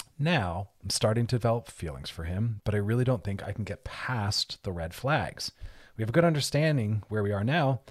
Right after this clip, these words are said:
but I do feel bad that this is kind of our peak. Can red flags be overlooked?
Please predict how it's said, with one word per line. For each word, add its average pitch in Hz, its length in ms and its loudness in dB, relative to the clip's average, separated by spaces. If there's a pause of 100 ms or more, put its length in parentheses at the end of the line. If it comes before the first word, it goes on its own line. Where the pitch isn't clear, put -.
(160)
but 95 80 -2
I 113 60 4
do 120 140 0
feel 120 180 2
bad 117 320 0
that 92 100 -6
this - 180 -6
is 98 80 -8
kind 98 280 -4
of 98 100 -8 (140)
our 95 200 -6
peak. - 560 -6 (580)
Can 127 280 0
red 120 200 0
flags 107 320 -2
be 107 140 -4
overlooked? 104 720 -2